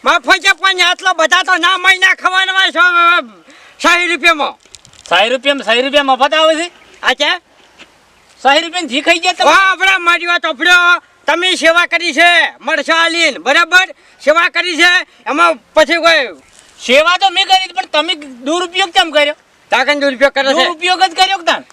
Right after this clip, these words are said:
Speaker 1: અચ્છા, મેં સેવા જ કરી છે ક્યાં ને
Speaker 2: સેવા,
Speaker 1: ભૈયાની?
Speaker 2: સેવા નહીં, આ પાપનું પરિણામ છે. તમે મરચાં વેચી ગયા ને, એટલે આનું પરિણામ ભોગવવું પડે. હેડો,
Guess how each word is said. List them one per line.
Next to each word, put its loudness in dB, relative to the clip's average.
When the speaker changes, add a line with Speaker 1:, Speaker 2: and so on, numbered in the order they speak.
Speaker 1:
અચ્છા, 0
મેં 2
સેવા 0
જ -16
કરી -4
છે 0
ક્યાં -2
ને -2
Speaker 2:
સેવા, -4
Speaker 1:
ભૈયાની? -2
Speaker 2:
સેવા -4
નહીં, 0
આ 0
પાપનું -4
પરિણામ -2
છે. 0
તમે -2
મરચાં -2
વેચી -4
ગયા 2
ને, 0
એટલે 2
આનું -4
પરિણામ 0
ભોગવવું -2
પડે. 0
હેડો, 0